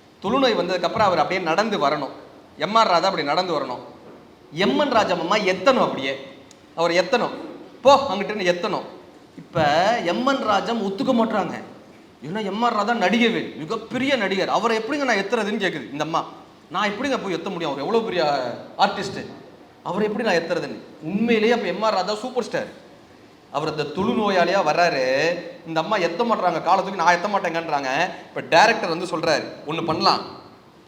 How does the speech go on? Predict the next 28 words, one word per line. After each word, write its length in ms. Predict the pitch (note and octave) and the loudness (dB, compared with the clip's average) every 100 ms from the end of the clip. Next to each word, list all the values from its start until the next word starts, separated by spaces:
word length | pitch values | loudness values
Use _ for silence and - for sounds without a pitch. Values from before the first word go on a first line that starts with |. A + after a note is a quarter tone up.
| - - | -20 -20
நீங்க 220 | - D3+ D3 | -10 -4 0
காலை 320 | E3+ F#3 G3 | 6 8 6
அப்படி 160 | D#3+ | 2
தூக்குற 360 | D3 - G3+ F3 | -2 -6 -2 0
மாதிரி 300 | F3 A3 D#4+ - - | 2 2 0 -6 -12
ஒரு 140 | D3 D3+ | -10 -6
ஷாட் 280 | - F3 E3+ | 2 2 2
எடுத்துப்போம், 720 | D3+ C#3 A2+ - - - - | -4 -8 -10 -14 -20 -16 -10
எத்துற 220 | F3 F#3+ | -4 0
மாதிரி 200 | F3+ G3 | 0 0
ஒரு 100 | D#3+ | -2
ஷாட்டு, 300 | E3 C#3+ B2 - - - - - - - | 0 0 -2 -14 -18 -20 -20 -20 -20 2
அவர் 300 | - F3+ F3 | 4 4 2
போய் 140 | A#3 | 2
உழுகுற 320 | G#3 A#3 A#3 | 2 2 2
மாதிரி 240 | G3 G3+ F#3+ | 4 4 2
ஒரு 140 | D#3+ - | -2 2
ஷாட்டு, 320 | D#3+ - C3+ - - - - - | 0 2 -4 -8 -18 -20 -20 -2
ரெண்டையும் 400 | F3 B3 C4+ A#3+ | 0 2 2 2
மெர்ஜ் 240 | G#3+ G#3 | -2 -2
பண்ணி 220 | G#3 A3+ G3+ | -2 -2 -2
நம்ம 80 | |
காமிச்சிடலாம்." 800 | D#3 D#3 E3+ D#3 C3 A#2+ - - | 0 0 0 -6 -8 -8 -10 -16
எம் 140 | B2+ D#3 | -8 0
ஆர் 120 | F3 | 2
ராதா 160 | D3 B2+ | 2 -4
சொல்றாரு, 460 | B2+ B2 A2 B2+ | -6 -6 -6 -2
"யோ, 260 | D#3 C3+ | -2 -2